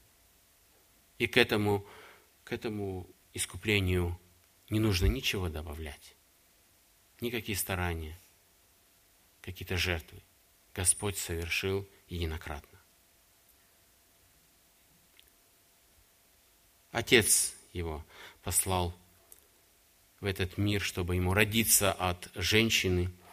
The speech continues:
и соединить человеческую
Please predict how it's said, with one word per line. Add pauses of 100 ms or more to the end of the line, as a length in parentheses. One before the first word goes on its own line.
(600)
и (300)
соединить (1000)
человеческую